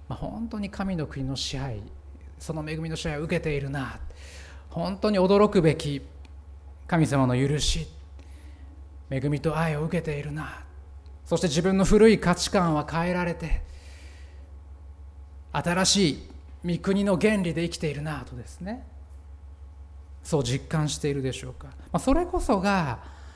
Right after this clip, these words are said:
神の国なわけですよね。まあ、私の知り合いのクリスチャンが、職場で先輩から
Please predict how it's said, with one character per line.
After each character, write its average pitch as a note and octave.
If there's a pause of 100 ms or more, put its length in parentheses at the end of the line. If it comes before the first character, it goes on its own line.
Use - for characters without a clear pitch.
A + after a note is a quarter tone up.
(440)
神 F#3+
の C3
国 C#3+
な A#2+
わ G2+
け G#2+
で G2+
す -
よ A#2+
ね。 E3+ (4000)
ま C#3+
あ、 -
私 C3+
の D3
知 D3
り C#3
合 C3+
い C3+
の C3+
ク D3
リ C#3
ス C3+
チ -
ャ A2
ン G#2+
が、 A#2+ (1400)
職 D#3+
場 D3
で C#3+
先 D#3+
輩 D#3
か D3+
ら C3